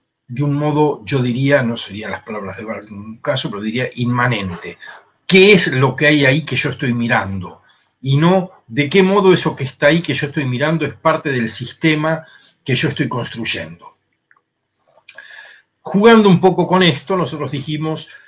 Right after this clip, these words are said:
vamos a tener cada noche en el estudio, era un programa que se emitía de lunes a viernes, este,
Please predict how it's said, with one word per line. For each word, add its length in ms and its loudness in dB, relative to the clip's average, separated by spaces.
vamos 380 2
a 80 -2
tener 320 -2
cada 320 0
noche 640 -2
en 100 -8
el 80 -8
estudio, 760 -4
era 260 -12
un 80 -12
programa 320 -8
que 60 -14
se 140 -10
emitía 260 -8
de 120 -6
lunes 280 -4
a 60 -8
viernes, 800 0
este, 420 -16